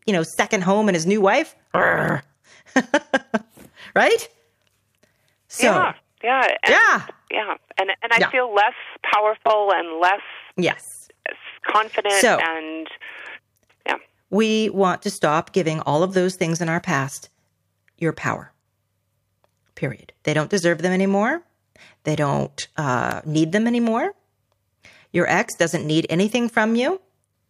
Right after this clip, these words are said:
Speaker 1: Being angry, being, being justifiably angry at the law, at him, at the courts, at the judges, at the lawyers. If you look on balance, the positive thing that's done is made you fight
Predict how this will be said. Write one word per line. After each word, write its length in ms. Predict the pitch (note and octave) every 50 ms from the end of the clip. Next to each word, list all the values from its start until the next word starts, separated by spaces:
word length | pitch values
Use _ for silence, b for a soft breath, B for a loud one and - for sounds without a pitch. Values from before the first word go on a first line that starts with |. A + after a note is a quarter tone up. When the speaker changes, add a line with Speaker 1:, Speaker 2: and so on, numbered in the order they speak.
| _ _ _ _ _ _ _ _ _ - D#3+
Speaker 1:
Being 240 | F#3+ F3+ E3 D#3+ -
angry, 460 | - F3 F#3+ G3+ G#3 A#3+ A#3+ B3 B3+
being, 340 | B3 - F#3+ F3 D#3+ D#3+ D3+ - - - F3+
being 240 | - G3+ E3+ E3+ D3+
justifiably 920 | - - G3 F#3 F#3 - F#3+ - - - E3 D#3 E3 F#3 G#3 A#3 A#3+ B3 -
angry 460 | - B3 C4 C4+ - D4 E4 F#4 G4 - _ _ _ _ _ _ _ _ _ _ -
at 140 | - E3 -
the 80 | - C#3
law, 460 | C3+ D#3 D#3+ F3+ G3+ A3 A#3 B3 - -
at 100 | E3 -
him, 560 | - - G#3 A3+ A3+ A#3 A#3 A#3+ A#3+ B3 B3 _ _ _ b b b b b
at 80 | C#3
the 60 | -
courts, 440 | D3+ - - A#3+ A3+ A3+ A3+ A3 - -
at 80 | -
the 80 | - D3+
judges, 500 | D#3+ - A3+ A3 G#3+ G3 A3+ A3+ A3 - -
at 100 | - -
the 80 | C#3+
lawyers. 720 | D3 D3+ F3+ G#3 A3+ A#3+ B3 B3+ C4+ C#4 C#4 - - - - _ _ _ _ _ _ _ _ _ _ _ _ _ _ _ _ _ _ _ _ _ -
If 120 | F#3+ F#3
you 120 | G3+ G3+
look 240 | G3+ A3+ B3+ C#4 - -
on 220 | A3+ A#3 A#3 A#3 G#3
balance, 640 | A#3 A3+ A#3 A3+ F#3+ D#3 - - - - - - - _ _ _ _ _
the 80 | - D#3
positive 580 | - - - A3 A#3 C4 C4+ D#4 D4+ D#4+ C#4+
thing 220 | - D4+ D4 C4+ C4
that's 180 | C4 A#3+ -
done 260 | - - G3+ G3+ G3+ G3
is 120 | F3 F3+
made 180 | G3 F#3+ E3 D3+
you 60 | D#3
fight 540 | - - - - F3 E3+ - - - -